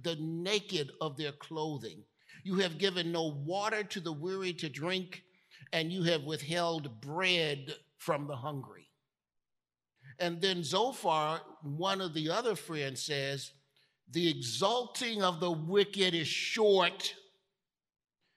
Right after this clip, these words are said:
and the joy of the godless but for a moment.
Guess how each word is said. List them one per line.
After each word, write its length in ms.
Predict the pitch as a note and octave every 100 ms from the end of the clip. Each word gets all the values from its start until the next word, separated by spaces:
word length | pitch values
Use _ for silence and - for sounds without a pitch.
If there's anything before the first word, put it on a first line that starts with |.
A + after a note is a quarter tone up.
| _ _ -
and 140 | E3+
the 80 | D#3+
joy 460 | C3 G3+ G#3+ G#3+
of 100 | G3
the 100 | D#3+
godless 640 | D#3 B2 G3 F#3+ F#3 F3+ F3
but 180 | - F3
for 260 | F3+ F3+
a 40 | E3+
moment. 920 | E3+ F3 G3+ G#3 F#3+ F3+ F3+ - -